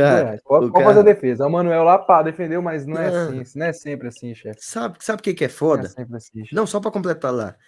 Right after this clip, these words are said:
Speaker 1: Realmente, cara, sem o Nino, o Nino, mano, é uma zaga muito sólida, muito tranquila. Não vejo tanto problema, sabe? Dá, me dá mais um, uma tranquilidade.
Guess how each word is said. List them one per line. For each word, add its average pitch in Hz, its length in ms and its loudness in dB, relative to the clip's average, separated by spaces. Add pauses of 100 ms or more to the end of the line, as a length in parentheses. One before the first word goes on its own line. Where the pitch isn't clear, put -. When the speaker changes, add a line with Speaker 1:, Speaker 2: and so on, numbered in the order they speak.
(460)
Speaker 1:
Realmente, 190 420 0
cara, 82 220 -12
sem 190 260 -6
o 226 80 0
Nino, 139 500 -4 (240)
o 151 120 -6
Nino, 202 240 -2
mano, 120 240 -2
é 143 40 -2
uma 139 160 0
zaga 143 240 -4
muito 147 360 -6
sólida, 147 360 -4
muito 165 220 -6
tranquila. 156 440 -6
Não 165 180 -8
vejo 156 280 -6
tanto 156 220 -8
problema, 123 480 -8
sabe? 104 300 -8
Dá, 113 160 -4
me 120 180 -10
dá 123 240 -2
mais 143 240 -4
um, 131 180 -6 (460)
uma 135 120 -4
tranquilidade. 143 680 -4